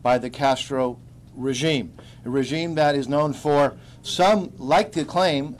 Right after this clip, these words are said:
that, that he's done some good things, when in fact, all that it has caused is sadness, is tragedy, is death, is terrorism and narco trafficking. That is the legacy of Fidel Castro. So, the other thing that I'm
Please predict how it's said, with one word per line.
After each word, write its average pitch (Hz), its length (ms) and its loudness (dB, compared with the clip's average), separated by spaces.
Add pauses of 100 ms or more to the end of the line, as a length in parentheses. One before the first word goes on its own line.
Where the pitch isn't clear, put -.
that, 147 380 0 (180)
that 156 260 0
he's 160 160 -4
done 170 220 0
some 170 220 -4
good 196 200 -2
things, 107 280 -6
when 135 120 -2
in 135 80 -4
fact, 156 380 2 (600)
all 170 440 6 (140)
that 147 100 2
it 151 100 0
has 156 140 -4
caused - 480 -6 (880)
is 127 120 -10
sadness, 143 640 0
is 113 120 -14
tragedy, 131 500 -2
is 98 120 -8
death, 123 340 -2 (500)
is 123 160 -14
terrorism 147 600 0
and 113 140 -4
narco 120 320 -2
trafficking. - 580 -8 (500)
That 170 240 4
is 185 200 -2
the 165 100 -2
legacy 143 540 -2 (340)
of 117 140 -4
Fidel 104 300 -4
Castro. 82 540 -10
So, 151 380 2 (960)
the 160 100 0
other 233 160 4
thing 175 220 0
that 143 120 4
I'm 120 200 2